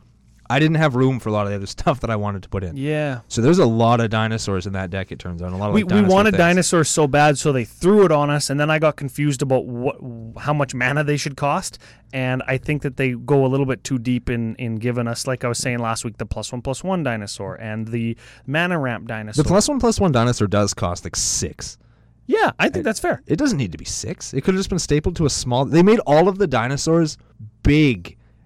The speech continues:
Speaker 1: and there were small dinosaurs. I don't know if the people at Wizards knew that. There are some that are not giant city-destroying killing machines. There were some that were smaller that you could print at, say, two that could also do something neat.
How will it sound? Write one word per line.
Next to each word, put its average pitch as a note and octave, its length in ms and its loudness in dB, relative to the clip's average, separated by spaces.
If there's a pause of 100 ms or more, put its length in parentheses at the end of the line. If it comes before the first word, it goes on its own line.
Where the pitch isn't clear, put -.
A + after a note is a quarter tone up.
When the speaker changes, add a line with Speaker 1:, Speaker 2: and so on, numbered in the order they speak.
(220)
Speaker 1:
and D3+ 340 -2
there E3+ 300 4
were A3+ 220 6
small G3+ 360 2
dinosaurs. D3 560 -2
I C#3 140 4
don't A3 120 4
know A3 120 4
if A3 100 2
the G3 80 -4
people F#3 260 0
at C3+ 60 0
Wizards C#3+ 360 2
knew E3+ 120 2
that. - 200 -2 (320)
There D3 180 4
are F3 60 4
some E3 260 2
that E3 100 4
are D3 100 6
not C3 440 0 (240)
giant B2 500 0
city-destroying A#2 960 -2
killing D#3 260 -2
machines. F2 400 -6 (240)
There C3 140 4
were C#3+ 100 4
some C3 220 2
that C3 100 -6
were C3 80 0
smaller B2+ 460 2
that C3+ 100 0
you A#2+ 120 -2
could A#2+ 160 -6
print A#2 220 0
at, G#2+ 80 -8
say, G#2+ 320 0 (360)
two G#3+ 400 6 (300)
that E3 140 0
could G3+ 120 -2
also A#3+ 320 -2
do C3 100 2
something F#2 380 -6
neat. D#2+ 240 -12